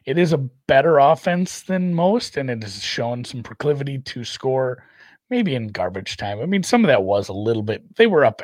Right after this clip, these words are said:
at, w-, at one point, it was still a fourteen, seventeen point lead. So I w-,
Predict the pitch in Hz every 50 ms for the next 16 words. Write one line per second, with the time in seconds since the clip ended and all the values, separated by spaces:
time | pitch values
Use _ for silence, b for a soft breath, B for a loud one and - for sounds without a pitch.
0 | - - - - - 170 175 202 - - 226 220 220 214 190 156 - 160 131 123
1 | - - 113 117 113 110 - - - - - - _ - 139 131 117 104 - -
2 | - 113 - - - - 117 110 104 101 101 101 - - - 127 113 117 113 -
3 | - 110 98 - - 101 95 85 104 104 101 101 98 104 - - 92 90 95 -
4 | b b b b b b b b b b b b b b b b b b - 165
5 | 180 185 170 165 156 135